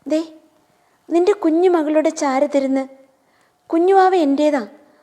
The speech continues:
ആർക്കും കൊടുക്കില്ല" എന്ന് പറഞ്ഞ് കെട്ടിപ്പിടിച്ച് മുത്തം കൊടുക്കുന്ന നിന്റെ കൊച്ചുമകൻ്റെ മുമ്പിലിരുന്നല്ലേ ഇന്ന് നീ നിന്റെ പെങ്ങളെ തള്ളിപ്പറഞ്ഞത്? സഹോദരങ്ങൾ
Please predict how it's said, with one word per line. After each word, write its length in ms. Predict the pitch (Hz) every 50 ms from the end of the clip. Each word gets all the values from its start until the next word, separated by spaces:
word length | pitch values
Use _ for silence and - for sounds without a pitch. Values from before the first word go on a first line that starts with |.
| _ _ _ _
ആർക്കും 420 | - 294 302 349 359 359 - 370 349
കൊടുക്കില്ല" 520 | - 285 269 277 269 - - 302 277 247 226 226 - - _ _
എന്ന് 180 | 277 277 285 302
പറഞ്ഞ് 360 | 285 285 269 269 269 269 277 269 269 - _ _ _ _ _ _ _ _ _ _ _ _ _
കെട്ടിപ്പിടിച്ച് 580 | 320 311 311 - - 403 403 349 330 311 - 330
മുത്തം 340 | 302 285 277 - - 339 320
കൊടുക്കുന്ന 440 | 285 311 277 254 262 277 269 262 262 254 254 - - - _ _ _ _ _ _ _ _ _ _ _ _ _
നിന്റെ 200 | 320 330 339 403
കൊച്ചുമകൻ്റെ 760 | 381 - 311 285 294 - - - 370 349 302 294 320 311 330
മുമ്പിലിരുന്നല്ലേ 800 | 311 302 285 277 311 302 311 294 277 277 285 277 277 269 262 202 190 - - - _ _ _ _ _ _ _ _ _ _ _ _ -
ഇന്ന് 360 | 262 262 269 285 294 302 294 285 302 - - _ _ _ _ _ _ _ _ -
നീ 140 | 247 277 302
നിന്റെ 240 | 320 320 320 302 320 320 -
പെങ്ങളെ 320 | 262 240 240 262 277 294 294 294 269
തള്ളിപ്പറഞ്ഞത്? 680 | 233 233 254 277 - 285 277 269 269 269 269 277 277 277 - - - _ _ _ _ _ _ _ _ _ _ _ _ _ _ _ _ _ _ _ _ _ _ _ _ _ _ _ _ _ _ _ _ _ _ -
സഹോദരങ്ങൾ 800 | - - 254 240 - 269 302 302 285 302 311 302 302 302 294